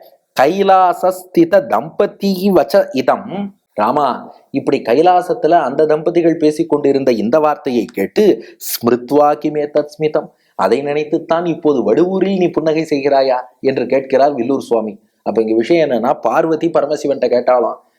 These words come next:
"இது ராமன் வந்து எங்கிட்டையும் சிவபெருமான்ட்டையும் இந்த சக்தி இருக்கு, மூலபல சேனையை அழிப்போங்கிறாரு, அப்ப நீங்க ரெண்டு பேரும் ஒன்னா வேறா, இதை எப்படி புரிஞ்சுக்கணும்?" அதுக்கு சிவபெருமான் பதில் சொன்னாராம். அதுக்கு நீ மகாபாரதத்துல பாரு, துரியோதனன் கூட, அவன் முட்டாளே கூட புரிஞ்சுட்டு இருக்கான். அதனால ரொம்ப தெளிவா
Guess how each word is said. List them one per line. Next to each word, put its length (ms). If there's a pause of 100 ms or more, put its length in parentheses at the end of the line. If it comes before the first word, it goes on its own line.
(100)
"இது 320
ராமன் 340
வந்து 220
எங்கிட்டையும் 600
சிவபெருமான்ட்டையும் 800
இந்த 180
சக்தி 320
இருக்கு, 300
மூலபல 460
சேனையை 240
அழிப்போங்கிறாரு, 640 (360)
அப்ப 200
நீங்க 200
ரெண்டு 200
பேரும் 220
ஒன்னா 320
வேறா, 340
இதை 120
எப்படி 260
புரிஞ்சுக்கணும்?" 480 (480)
அதுக்கு 380
சிவபெருமான் 580
பதில் 300
சொன்னாராம். 400
அதுக்கு 220
நீ 80
மகாபாரதத்துல 760
பாரு, 260
துரியோதனன் 540
கூட, 340
அவன் 260 (260)
முட்டாளே 640
கூட 180
புரிஞ்சுட்டு 380
இருக்கான். 240 (300)
அதனால 340
ரொம்ப 200
தெளிவா 340